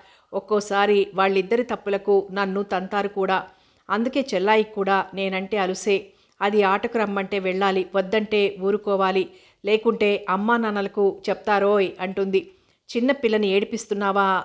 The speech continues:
అని నా ఒళ్ళు విరగ్గొడతారు వాళ్ళు. అందుకని చచ్చినట్టు వింటాను. అమ్మకు నేనొక్కణ్ణి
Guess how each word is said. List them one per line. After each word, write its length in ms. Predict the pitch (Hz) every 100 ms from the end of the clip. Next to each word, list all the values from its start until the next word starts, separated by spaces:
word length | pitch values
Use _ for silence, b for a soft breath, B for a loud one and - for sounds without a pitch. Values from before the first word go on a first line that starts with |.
| - 180
అని 280 | 190 190 185
నా 140 | 196
ఒళ్ళు 260 | 185 196 202
విరగ్గొడతారు 580 | 196 196 202 196 196 185
వాళ్ళు. 340 | 190 190 190 -
అందుకని 460 | 190 208 202 196 190 -
చచ్చినట్టు 440 | 190 - 214 208
వింటాను. 460 | 190 185 196 196 190 - B B B
అమ్మకు 520 | 190 226 262 254 220 202
నేనొక్కణ్ణి 720 | 202 196 196 - 226 208 202